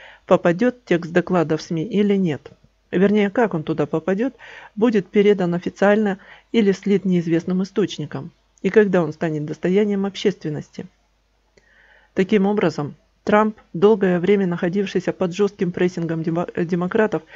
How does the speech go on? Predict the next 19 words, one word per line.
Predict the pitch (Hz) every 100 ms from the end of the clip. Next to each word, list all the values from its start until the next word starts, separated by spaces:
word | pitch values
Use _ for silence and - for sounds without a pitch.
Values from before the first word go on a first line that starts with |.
| - - - -
шантажировавших | - 190 190 185 208 190 175 - 185 190
его | 175 180 -
обвинениями | - 170 185 185 175 170 165
в | 165
российской | 185 - 175 180
поддержке | - 175 180 170 -
на | 170 170
выборах | 165 156 151 - - -
и | 214
пытавшихся | 202 196 185 - 185 -
любой | 180 202 214 180 165 - -
его | 185 185 180
разумный | 185 185 170 175
шаг | 202 185
трактовать | - 151 - 185 170 170
как | - 165
возвращение | 165 175 180 - 175
долга | 165 170 160
Путину, | 170 185 180 165 165